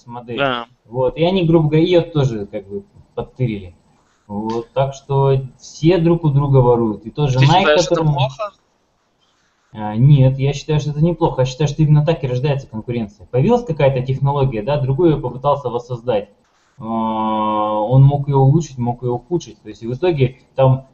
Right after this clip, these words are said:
Speaker 1: три-четыре компании ее попытались, э, копировать, да, и воссоздать, там что-то свое вносить.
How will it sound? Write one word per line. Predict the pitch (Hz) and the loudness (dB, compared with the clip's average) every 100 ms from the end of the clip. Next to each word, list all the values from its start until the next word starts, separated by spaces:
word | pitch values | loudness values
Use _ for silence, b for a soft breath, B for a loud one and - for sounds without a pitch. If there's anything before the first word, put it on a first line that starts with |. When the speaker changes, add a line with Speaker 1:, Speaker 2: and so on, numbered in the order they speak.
| - | -4
Speaker 1:
три-четыре | 180 196 165 151 160 - | 0 0 -2 -2 -2 0
компании | 147 147 156 147 139 | -2 0 2 4 6
ее | 131 | 6
попытались, | 131 135 135 139 131 135 | 4 0 0 2 2 -2
э, | 123 120 117 117 117 113 117 117 | -8 -4 -2 -2 -2 -4 -6 -4
копировать, | 135 139 202 160 131 | -4 2 2 2 2
да, | 156 | 0
и | 151 127 113 110 | 0 -2 -6 -6
воссоздать, | 127 123 131 123 175 175 | -2 -2 -2 2 2 4
там | 127 | -2
что-то | - 135 131 | -4 -8 -8
свое | - 143 156 | -6 0 0
вносить. | 131 131 135 180 | 4 4 2 -2